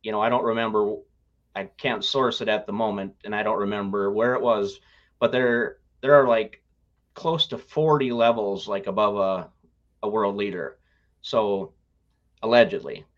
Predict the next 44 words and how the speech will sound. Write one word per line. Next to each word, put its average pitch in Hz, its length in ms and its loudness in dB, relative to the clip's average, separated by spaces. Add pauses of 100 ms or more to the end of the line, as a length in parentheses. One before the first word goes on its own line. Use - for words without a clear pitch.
(480)
And, 101 220 -4
and 123 100 -2
I 147 100 8
believe 113 320 0
that 95 220 -4
because 107 260 -4
it's, - 260 -12 (320)
you 113 80 -10
know, 107 120 -4
when 110 120 0
you 120 100 0
look 117 200 2
around, 107 500 0
uh, 98 320 -4 (540)
the 107 80 -8
country 107 480 -2
and 104 100 -4
other 104 220 0
world 104 260 0
leaders, 104 380 -2
they're 110 180 -2
all, 104 400 0 (360)
they're 143 120 4
all 120 140 4
puppets - 480 -2
to 117 200 -6
the 107 80 -6
people 107 340 -6
that 104 120 -2
are 104 120 -4
above 104 260 -2
'em, 101 260 -4
that 110 120 -2
are 107 80 0
in 104 100 -2
the 101 80 -6
shadows. 101 680 -2 (540)
You 104 80 -10
know, 104 140 -4
they 127 120 4
don't 127 200 2
make 104 200 -2
the 107 60 -4
decisions. 92 760 -6